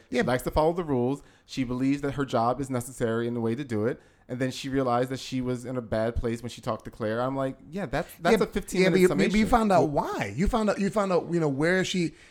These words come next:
Speaker 1: where she feels the way she feels about her cop work and all that other stuff. I mean, that story was, I think it was very important because now you know, you know, it's not about,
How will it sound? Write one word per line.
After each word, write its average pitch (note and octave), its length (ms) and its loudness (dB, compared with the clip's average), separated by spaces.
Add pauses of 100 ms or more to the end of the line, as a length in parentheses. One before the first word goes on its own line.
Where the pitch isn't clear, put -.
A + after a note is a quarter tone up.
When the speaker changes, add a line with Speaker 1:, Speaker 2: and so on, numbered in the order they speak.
(140)
Speaker 1:
where F3 440 0
she D#3+ 200 -4
feels E3+ 340 0
the D3+ 60 -2
way D3 140 0
she C3+ 100 -4
feels C3+ 240 -4
about B2 260 -2
her A2+ 80 -6
cop D#3 260 -4
work D#3 160 4
and C3+ 80 -4
all C3 100 -2
that C3 80 0
other B2+ 180 -2
stuff. A#2+ 240 -6
I - 60 -4
mean, C#3 100 -2
that F#3 140 -2
story A3 200 0
was, D3 260 -2 (320)
I E3+ 120 2
think G3+ 140 0
it F3+ 40 2
was E3 80 0
very D#3 140 4
important D3+ 320 0
because C3 140 -4
now C#3 160 -4
you C#3 160 -2
know, B2+ 360 -4
you D3+ 100 -6
know, A#2 200 -4 (300)
it's C#3+ 180 -4
not D3+ 180 0
about, B2+ 380 -4